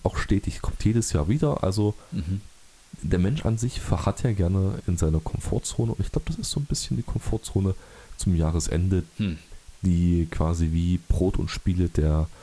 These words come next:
Speaker 1: Bevölkerung dargereicht werden.
Speaker 2: Ja, ich will das einfach nicht wahrhaben.
Speaker 1: Du weißt übrigens auch, warum, äh, zu Corona-Zeiten, welcher Artikel zu Corona-Zeiten war sofort und immer da ausverkauft?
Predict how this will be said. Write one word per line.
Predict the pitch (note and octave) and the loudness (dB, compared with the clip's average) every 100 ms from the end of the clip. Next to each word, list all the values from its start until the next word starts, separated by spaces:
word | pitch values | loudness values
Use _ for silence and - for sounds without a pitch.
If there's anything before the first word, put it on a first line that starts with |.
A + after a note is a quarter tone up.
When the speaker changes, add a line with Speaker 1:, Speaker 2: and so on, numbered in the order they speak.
| - - - | -20 -14 0
Speaker 1:
Bevölkerung | D2+ F2+ F2 D#2 D2+ | 2 4 2 2 2
dargereicht | - - D2 C#2+ - | 0 0 0 -2 -2
werden. | - E2+ - G2+ | -2 -2 -6 -6
Speaker 2:
Ja, | G#2 A#2+ A2+ | -6 -4 -6
ich | - | -6
will | G2+ | -6
das | F2+ F#2 | -6 -10
einfach | F#2 | -12
nicht | F2 - | -12 -12
wahrhaben. | - E2 - F2 - - - - - - - - - - - | -12 -12 -12 -12 -16 -18 -20 -20 -20 -16 -14 -12 -12 -8 0
Speaker 1:
Du | E2+ | 2
weißt | D#2+ - | 2 0
übrigens | - A#2+ A#2 | 0 0 0
auch, | A2 - | -2 0
warum, | F2+ F2 F#2+ - | 0 0 -2 -2
äh, | F#2 F2 | -2 0
zu | - | -2
Corona-Zeiten, | - D#2+ D#2 F2+ - G2 G2 - G#2 - - - - - - - | -2 0 2 0 0 0 0 0 -4 -4 -18 -18 -18 -18 -20 -4
welcher | G2+ - - | -2 0 0
Artikel | - B2 A#2+ - | 0 0 0 -2
zu | - | -4
Corona-Zeiten | - E2 F#2+ G#2 - F#2 G2+ F#2+ - - - - | 0 2 2 2 2 2 0 -2 -6 -20 -12 0
war | D#2 F2 F#2 | 2 2 0
sofort | E2+ G2 - G#2+ B2 - | 0 0 2 0 0 -2
und | - D#2+ | -4 0
immer | G2+ A2 | 0 2
da | G#2 D#2+ E2+ E2+ | 2 2 2 0
ausverkauft? | - D#2 - - D#2 D#2+ | 0 0 -2 -2 -2 -2